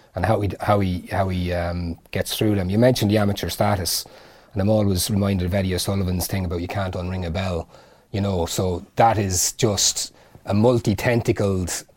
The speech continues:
problem that nobody's going, and, you know, three years, he's, he's not gonna be there long enough to do it, but that will, that will em-, that will re-emphasize on his watch. And the other thing then is, uh, you know, the integration of the three organisations with the La-,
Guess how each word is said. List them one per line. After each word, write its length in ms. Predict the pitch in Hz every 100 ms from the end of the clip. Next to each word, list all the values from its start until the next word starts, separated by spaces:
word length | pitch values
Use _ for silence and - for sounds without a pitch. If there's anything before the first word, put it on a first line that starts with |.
| _ _ _ _ _ _ -
problem 560 | 113 107 98 95 87
that 200 | 92 92
nobody's 420 | 107 113 120 107
going, 220 | 95 98 92
and, 320 | 98 101 92
you 60 |
know, 120 | 82 71
three 200 | - 101
years, 380 | 92 95 87 -
he's, 160 | 87
he's 160 | 85 95
not 160 | 95
gonna 160 | - 90
be 60 | 87
there 140 | 92
long 160 | 95 87
enough 200 | 87 -
to 80 |
do 180 | 87 92
it, 60 | 82
but 200 | - 98
that 180 | 123 120
will, 240 | 110 104 98 - - - -
that 180 | 120 110
will 360 | 107 101 92 - -
em-, 200 | 123 123 -
that 180 | - 113
will 80 | 107
re-emphasize 800 | 107 120 117 107 107 104 95 90
on 80 | 87
his 100 | 82
watch. 320 | 92 82 -
And 140 | 107
the 80 | 127
other 120 | 139
thing 220 | 117 117
then 220 | 107 107 101
is, 240 | 87 -
uh, 400 | 95 92 87 85 - - - - - -
you 100 | 101
know, 160 | 98
the 100 | 87
integration 500 | 101 92 104 101 -
of 60 | 87
the 60 | 82
three 200 | 107 92
organisations 760 | 90 85 87 95 95 - 85
with 100 | 85
the 60 | 92
La-, 320 | 90 90 98